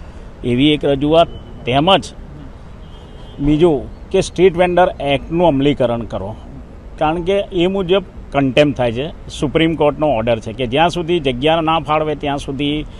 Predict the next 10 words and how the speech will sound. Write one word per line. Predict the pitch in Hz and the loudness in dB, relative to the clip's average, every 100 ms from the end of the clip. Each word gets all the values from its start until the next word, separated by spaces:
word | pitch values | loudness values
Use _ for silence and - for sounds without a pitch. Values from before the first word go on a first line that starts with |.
| - - - - - | -16 -16 -18 -18 -6
અ, | - | 0
એમને | 123 123 127 156 | 4 4 4 4
હટાવી | 131 107 135 147 | 2 2 2 2
ના | 156 165 | 0 -2
શકે, | 147 139 | -4 -4
મારી | 156 123 110 110 | -4 -2 -2 -4
ના | 104 | -4
શકે. | 92 113 - 95 - - - - - - - - | -8 -12 -14 -16 -16 -16 -16 -16 -16 -16 -12 -8
એટલે | 185 220 | 2 2
એક | 220 - 196 | 2 2 2